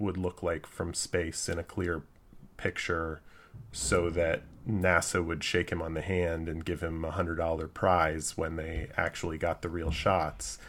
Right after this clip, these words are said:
You know, he, it was, it was all about the, the, the feeling of, that people were watching this movie and feeling like they really, you know, were inside of this world. And I think that's the same with the, the facts and reality,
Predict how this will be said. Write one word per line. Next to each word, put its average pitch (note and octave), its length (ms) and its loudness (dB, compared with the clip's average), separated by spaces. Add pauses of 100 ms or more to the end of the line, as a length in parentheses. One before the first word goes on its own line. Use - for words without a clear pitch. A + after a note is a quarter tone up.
(280)
You G#2+ 80 2
know, F2 140 6
he, F#2+ 280 -2
it - 220 0
was, F#2+ 220 2
it G#2+ 120 0
was G2 160 2
all G2+ 260 6
about F#2+ 380 4
the, E2+ 320 -4 (640)
the, F2 260 -2
the F#2 220 -4
feeling F#2+ 600 6
of, - 220 0
that - 160 2
people F#2+ 280 2
were F2 160 2
watching F2+ 480 2
this E2+ 200 -6
movie F#2 500 4 (300)
and F2+ 180 0
feeling F#2+ 360 4
like E2+ 260 -2
they E2 340 2 (180)
really, F2+ 680 2 (300)
you G2 140 0
know, E2 120 0
were F2 220 2
inside F2 580 2
of E2+ 120 -2
this - 220 -2
world. F2+ 540 0 (400)
And G2 100 6
I G2 60 8
think G2+ 220 0
that's F#2 200 4
the F#2 100 -6
same F2+ 340 0
with E2+ 160 -4
the, E2 400 -6
the F2 100 0
facts F2+ 540 2
and E2 380 -6
reality, F2+ 840 2